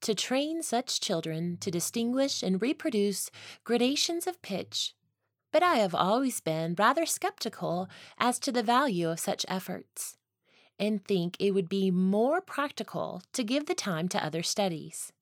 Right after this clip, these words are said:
It must, however, be conceded that unmusical and tone-deaf people can often derive immense pleasure from listening to music,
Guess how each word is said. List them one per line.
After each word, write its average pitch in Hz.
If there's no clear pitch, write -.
It 330
must, 170
however, 175
be 277
conceded 185
that 285
unmusical 285
and 185
tone-deaf 202
people -
can 247
often 247
derive 170
immense 214
pleasure 180
from 185
listening 185
to -
music, 165